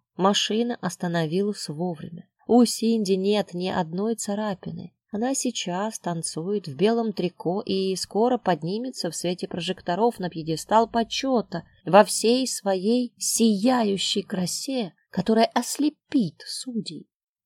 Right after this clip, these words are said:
Норма достала мобильный телефон и набрала номер Грэма, своего старшего сына. Включился автоответчик, и она попросила сына остаться ночью дома. Грэм чуть ли не каждый вечер зависал у своей подружки,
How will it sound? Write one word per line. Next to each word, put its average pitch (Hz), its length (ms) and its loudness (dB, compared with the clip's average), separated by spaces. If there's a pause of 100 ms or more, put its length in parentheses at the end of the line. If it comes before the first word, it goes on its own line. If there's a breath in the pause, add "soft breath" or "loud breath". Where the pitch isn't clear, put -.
(120)
Норма 294 320 4
достала 220 460 4
мобильный 196 480 2
телефон 196 600 -4
и 208 120 -2
набрала 254 400 2
номер 254 300 2
Грэма, 185 580 -2 (100)
своего 285 380 2
старшего 156 560 -2
сына. 147 520 -10 (360)
Включился 277 580 2
автоответчик, 220 1040 -2 (120)
и 220 180 4
она 254 260 2
попросила 220 680 -2
сына 277 380 -4
остаться 208 520 -4
ночью 196 400 -6
дома. 175 320 -8 (360)
Грэм 202 300 4
чуть 202 160 -6
ли 208 100 0
не 208 140 0
каждый 202 360 0
вечер 214 340 -2
зависал 160 600 -2
у 156 60 -6
своей 165 400 -8
подружки, 170 720 -6